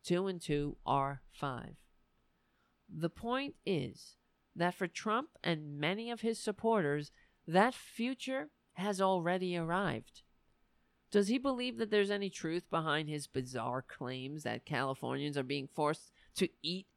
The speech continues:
through complicated masks? That's a bad question because he doesn't accept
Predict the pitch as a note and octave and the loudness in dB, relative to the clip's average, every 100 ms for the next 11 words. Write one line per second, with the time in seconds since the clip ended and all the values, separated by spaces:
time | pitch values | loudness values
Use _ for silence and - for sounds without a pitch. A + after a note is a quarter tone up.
0 | _ _ _ _ - G#3 G3 F3 E3 _ | _ _ _ _ 0 8 8 8 0 _
1 | _ _ _ _ _ - E3 F3 F3+ - | _ _ _ _ _ -2 0 0 -2 0
2 | E3 D#3+ D#3+ C3+ B2+ A#2 B2+ F3+ - - | 0 2 0 -2 -4 -2 -2 -4 -8 -16
3 | - - - A3 A#3 - G3 F#3+ F#3 - | -20 -20 4 6 6 6 6 6 6 2
4 | - F3 - - C3 C#3 D#3 F3+ D#3+ - | 0 0 0 -6 -4 -2 0 2 0 0
5 | E3 C#3+ D#3 F3+ G3+ A3+ G3+ - B3 A3 | -6 -2 2 2 0 -4 -8 -4 -2 -2
6 | - | -6